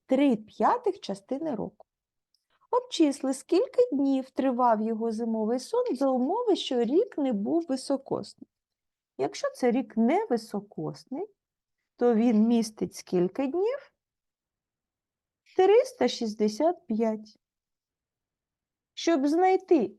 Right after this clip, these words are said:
три п'ятих частини року, поділимо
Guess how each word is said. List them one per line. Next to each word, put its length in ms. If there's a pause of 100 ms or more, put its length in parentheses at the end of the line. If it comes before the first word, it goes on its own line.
три 260
п'ятих 680
частини 680
року, 540 (1120)
поділимо 880